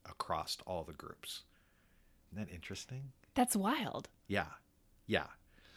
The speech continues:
Speaker 1: There's, I think part of it is that rootedness to community, like, I'm connected to something. I think it plays into that purpose statement, like,
Speaker 2: Mm-hmm.
Speaker 1: I'm, I'm, this is my, this is my world. I'm, I'm a co-
Speaker 2: I'm part of it.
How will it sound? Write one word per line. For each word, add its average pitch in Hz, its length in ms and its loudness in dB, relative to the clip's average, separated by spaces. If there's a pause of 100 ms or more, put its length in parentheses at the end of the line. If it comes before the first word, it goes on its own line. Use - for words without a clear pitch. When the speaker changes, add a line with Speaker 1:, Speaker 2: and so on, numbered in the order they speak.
(240)
Speaker 1:
There's, 95 340 4
I 110 80 2
think 117 340 0
part 107 240 4
of 117 100 4
it 113 100 4
is 98 100 0
that 92 140 2
rootedness 101 580 0
to - 80 -6
community, 92 600 -2 (100)
like, 82 220 -4
I'm 82 100 -4
connected 82 420 -6
to 90 60 -8
something. 98 420 -4 (360)
I - 40 -12
think - 160 -8
it 82 120 -6
plays 98 320 -2
into 85 140 -2
that 76 220 -6
purpose 120 360 -4
statement, 127 540 -2
like, 190 180 0
Speaker 2:
Mm-hmm. 180 140 2
Speaker 1:
I'm, 78 200 -2 (120)
I'm, 78 180 -6 (440)
this 87 220 -4
is 82 100 -10
my, 85 480 0 (260)
this - 100 -16
is - 20 -10
my 82 140 -4
world. 98 580 0 (160)
I'm, 78 140 -10 (260)
I'm 78 140 -8
a 73 120 -12
co- 101 680 2 (100)
Speaker 2:
I'm 196 120 2
part 185 280 2
of 170 120 -4
it. - 160 -10